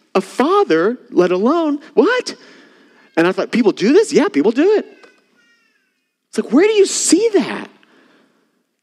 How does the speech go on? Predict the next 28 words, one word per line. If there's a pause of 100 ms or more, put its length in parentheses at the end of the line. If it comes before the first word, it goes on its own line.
(600)
Well,
I,
I
guess
I
had
never
looked. (760)
That's
the
problem. (1800)
So
I've
said
before,
don't
ever
call
me
father.
I
am
not
your
dad. (540)
I
have
four.